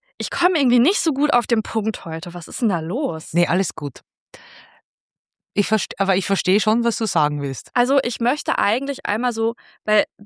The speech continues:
Speaker 1: uns hören ja auch verschiedene Altersgruppen zu, ne?
Speaker 2: Mhm.
Speaker 1: Und, ähm, da ver-, versuche ich jetzt irgendwie <laughs> auf den Punkt zu bringen, wo da manchmal dieses Konfliktpotenzial ist und wo das auch herkommt.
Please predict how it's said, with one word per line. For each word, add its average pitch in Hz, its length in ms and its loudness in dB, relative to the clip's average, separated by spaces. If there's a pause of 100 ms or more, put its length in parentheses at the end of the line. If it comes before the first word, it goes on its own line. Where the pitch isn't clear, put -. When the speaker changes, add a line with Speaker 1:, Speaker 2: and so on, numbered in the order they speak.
(160)
Speaker 1:
uns 214 300 -4
hören 254 220 2
ja 285 200 2
auch 233 80 -2
verschiedene 277 580 -2
Altersgruppen 233 800 -2
zu, 185 540 -6
ne? 214 320 -2
Speaker 2:
Mhm. 214 260 4 (460)
Speaker 1:
Und, 226 420 0
ähm, 220 460 0 (800)
da 202 80 4
ver-, 220 220 -2
versuche 226 360 -2
ich 294 100 -6
jetzt 240 160 -2
irgendwie 254 300 -2
<laughs> - 0 -
auf 226 160 -2
den 220 140 0
Punkt 262 340 0
zu - 180 -6
bringen, 202 480 -4
wo 226 140 -4
da 262 120 0
manchmal 233 640 0 (400)
dieses 214 240 -4
Konfliktpotenzial 196 1200 -4
ist 208 140 -8
und 214 160 -4
wo 233 60 -2
das 262 180 0
auch 185 140 -2
herkommt. 170 800 -6